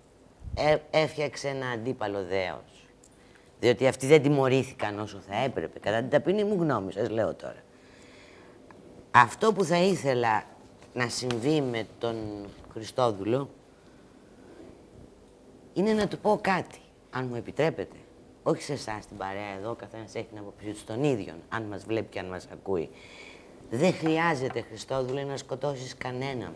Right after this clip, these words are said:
πια. Και μόνο που βγήκες, έχουν πανικοβληθεί. Χρησιμοποίησέ το αυτό μία φορά, χωρίς να χυθεί αίμα. Αυτό θα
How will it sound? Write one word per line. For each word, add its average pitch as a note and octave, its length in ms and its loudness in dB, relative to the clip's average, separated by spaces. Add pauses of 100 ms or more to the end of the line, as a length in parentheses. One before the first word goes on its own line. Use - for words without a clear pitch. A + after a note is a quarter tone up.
(100)
πια. D#2+ 80 -18 (640)
Και A#2 120 -4
μόνο D#3 320 0
που D3+ 200 -6
βγήκες, C3 680 -4 (480)
έχουν E3+ 260 -4
πανικοβληθεί. B2 760 -4 (1300)
Χρησιμοποίησέ D3 1160 0
το B2+ 80 0
αυτό B2 300 -2
μία C3+ 300 0
φορά, B2 540 0 (460)
χωρίς D#3+ 340 0
να D#3 60 -2
χυθεί B2 380 -6
αίμα. F2+ 320 -4 (1300)
Αυτό - 220 -10
θα - 120 -16